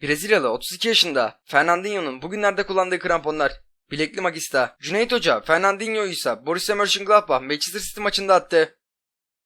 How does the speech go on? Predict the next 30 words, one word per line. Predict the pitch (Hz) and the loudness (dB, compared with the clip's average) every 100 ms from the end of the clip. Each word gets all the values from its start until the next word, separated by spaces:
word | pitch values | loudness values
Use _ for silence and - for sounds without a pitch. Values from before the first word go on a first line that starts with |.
| _ | _
Sol | - 170 | 0 4
kanattayız. | 180 180 165 151 135 | 6 4 4 0 -2
Sol | - 185 | 2 4
kanatta | 185 160 - 120 | 4 2 0 -4
Luis | 113 170 196 | -4 -8 -4
Nani | 185 175 | -2 2
var. | 156 139 - - | 2 0 -4 -2
Portekizli | 190 226 220 202 185 | 0 0 -6 -8 -6
yıldız | 143 131 - | -4 -6 -8
otuz | 147 214 196 | -8 -6 0
yaşında | - 160 139 123 127 | 0 0 0 0 0
ve | 131 | 2
Valencia'nın | 151 190 190 185 | 4 2 0 -2
formasını | 175 175 175 175 | 0 0 0 -8
giyiyor. | 160 165 151 - _ - | -8 0 0 0 _ -6
Nani | 151 180 | -4 0
geçtiğimiz | 190 - 208 196 | 0 0 -4 -4
yıl | 202 | -4
Süper | 202 - 214 180 | -4 4 4 4
Lig'de | - 123 98 | -2 -4 0
Fenerbahçe | 151 175 185 185 190 | 2 4 4 2 2
forması | 180 180 - | -2 -4 -8
giyiyordu | 156 160 151 147 143 - - | -4 0 0 2 0 -2 -8
ve | 147 | -6
bu | 202 | -4
sezonun | 220 214 190 | -2 0 2
başında | 165 - 143 117 | 2 2 0 0
Valencia'ya | 135 196 202 202 196 | 0 0 0 2 2
transfer | 190 175 170 160 | 4 2 4 2
oldu. | 151 147 135 | 2 2 0